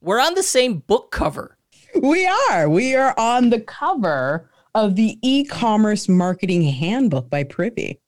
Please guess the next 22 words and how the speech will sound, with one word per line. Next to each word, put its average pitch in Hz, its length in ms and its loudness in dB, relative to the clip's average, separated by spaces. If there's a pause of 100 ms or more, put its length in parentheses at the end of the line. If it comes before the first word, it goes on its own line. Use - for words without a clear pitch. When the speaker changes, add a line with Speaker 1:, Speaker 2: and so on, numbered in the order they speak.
(140)
Speaker 1:
Which 170 120 -4
actually 311 240 0
is 214 80 2
Speaker 2:
I'm 214 100 6
Speaker 1:
a 233 40 2
Speaker 2:
the 214 60 -2
black 208 300 0
lady 202 280 2
in 185 100 4
the 160 60 4
middle. 156 500 0 (140)
Yeah. 135 300 -4 (180)
Speaker 1:
Oh, 214 340 0 (360)
I'm 226 180 0
the 262 80 0
dude. 175 400 0 (640)
Speaker 2:
<laughs> 233 80 -2 (1400)
Speaker 1:
Uh, 180 280 2 (160)
so, 254 480 2
okay. 247 360 0 (320)
Kinky 311 540 -4 (280)
Curly 220 600 0